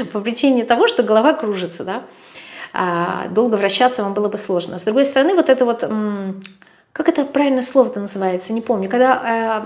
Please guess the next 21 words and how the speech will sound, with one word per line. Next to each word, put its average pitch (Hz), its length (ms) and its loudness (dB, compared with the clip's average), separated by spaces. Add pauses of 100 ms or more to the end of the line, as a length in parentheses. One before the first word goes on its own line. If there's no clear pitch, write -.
э, - 20 -16
м, 220 300 -12
понимаешь, 285 600 0
э, 202 200 -4
ориенти-, 269 400 2
а, 208 300 -4
ориентация. 208 520 -4 (280)
Ориенти-, 233 420 0
ориентация 208 640 0
не 202 80 -6
в 202 60 -8
контексте - 520 -8 (140)
<laughs> 247 260 -16
сексуального 196 600 -2
направления, 196 580 -2
а 208 120 2
в - 100 -12
контексте 254 460 0
ориентация 240 640 2
по 247 120 -4
местности. 226 640 -4